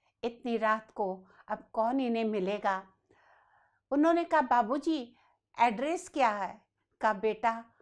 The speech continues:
हम दोनों तो अनपढ़ गंवार हैं, पढ़े लिखे नहीं हैं, मैं देता हूँ।"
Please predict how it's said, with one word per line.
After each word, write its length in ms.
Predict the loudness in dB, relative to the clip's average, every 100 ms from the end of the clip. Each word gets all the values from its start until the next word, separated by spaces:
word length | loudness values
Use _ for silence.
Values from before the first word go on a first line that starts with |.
| _ -2
हम 180 | 0
दोनों 360 | 2 2 2 0
तो 140 | 0
अनपढ़ 500 | 0 0 -2 0 0
गंवार 460 | 2 0 2 0 0
हैं, 280 | -6 -12 -6
पढ़े 260 | -4 -2
लिखे 340 | -2 -4 -2 0
नहीं 380 | 0 -2 -6 -6
हैं, 320 | -8 -10 _ _ _ -6 4
मैं 200 | 4 4
देता 300 | 0 2 0
हूँ।" 300 | 2 -2